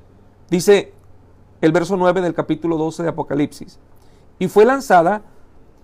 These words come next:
fuera, fuera el gran dragón,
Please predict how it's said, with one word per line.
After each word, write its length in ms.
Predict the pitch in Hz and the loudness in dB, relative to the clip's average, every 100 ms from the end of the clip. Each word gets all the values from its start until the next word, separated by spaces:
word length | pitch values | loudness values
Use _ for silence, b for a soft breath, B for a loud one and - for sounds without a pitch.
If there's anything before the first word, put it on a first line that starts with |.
| _ _ | _ _
fuera, 460 | - 190 202 220 - _ _ _ _ _ | 0 4 4 2 -4 _ _ _ _ _
fuera 360 | - 190 208 220 | -2 4 4 4
el 100 | 170 | 2
gran 240 | 160 160 160 | 2 0 0
dragón, 460 | 175 151 156 190 | 0 0 -2 -4